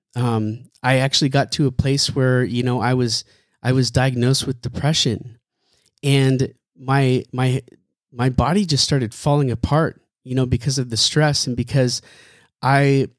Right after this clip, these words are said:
ironically, I was teaching people how to follow Jesus, but I was not completely <laughs> following the way of Jesus myself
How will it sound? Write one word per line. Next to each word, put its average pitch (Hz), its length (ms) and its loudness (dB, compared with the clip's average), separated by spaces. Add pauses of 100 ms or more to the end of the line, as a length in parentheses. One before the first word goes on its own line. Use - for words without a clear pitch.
(180)
ironically, 139 1040 2
I 131 180 0
was 135 240 0
teaching 151 520 -2
people 123 460 -2
how 135 140 -2
to 123 80 -4
follow 143 380 0
Jesus, 135 720 -2 (440)
but 135 100 0
I 139 140 4
was 143 200 2
not 147 360 0
completely 143 460 0
<laughs> - 120 -6
following 151 360 4
the 135 80 2
way 139 180 4
of 131 100 -2
Jesus 143 400 -2
myself 117 640 -2